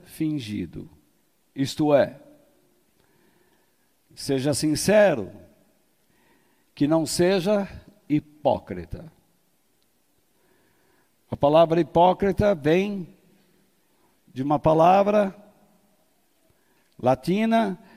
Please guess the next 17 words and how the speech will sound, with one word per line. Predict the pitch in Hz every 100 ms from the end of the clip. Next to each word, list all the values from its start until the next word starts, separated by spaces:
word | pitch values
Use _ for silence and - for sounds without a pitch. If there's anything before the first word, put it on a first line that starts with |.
| - _ _
que | 214 233 220 180 - _ _ _ _ _ _ _ _ _ -
significa | - 202 226 202 226 240 - 208 - -
atuar, | 202 - 202 196 180 165 113 - - _ _ _
encenar. | - 214 214 - 220 202 180 170 147 - - _ _ _ _ _ _ _ _ _ _ _ -
Então, | 139 127 196 214 208 151 - _ _ _ _ -
que | 185
vocês | 196 - 226 190
não | 214
sejam | - 214 202 202 202
artistas, | 175 - 196 185 - - 98 - - _ _ _ _
mas | - 135
sejam | 175 175 170 170
verdadeiros. | 170 160 156 139 123 101 85 - - - - _ _ _ _ _ _ _ _ _ _ _ _ -
E | 180
então | 202 180 247 247
ele | 240 226
continua: | 226 185 214 196 185 123 87